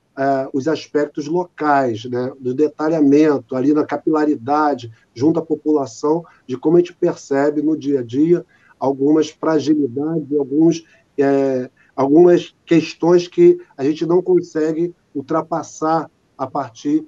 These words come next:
das políticas públicas que estão hoje implementadas. Existe um gap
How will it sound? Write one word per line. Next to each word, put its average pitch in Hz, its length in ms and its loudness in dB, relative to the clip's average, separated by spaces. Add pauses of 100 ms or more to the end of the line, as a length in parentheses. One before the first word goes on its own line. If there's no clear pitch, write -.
(100)
das 143 140 -6
políticas 170 540 -2
públicas 165 380 -6
que - 40 -20
estão 175 320 4
hoje 175 320 8
implementadas. 127 840 -4 (220)
Existe 165 340 -4
um 185 100 0
gap 135 680 -2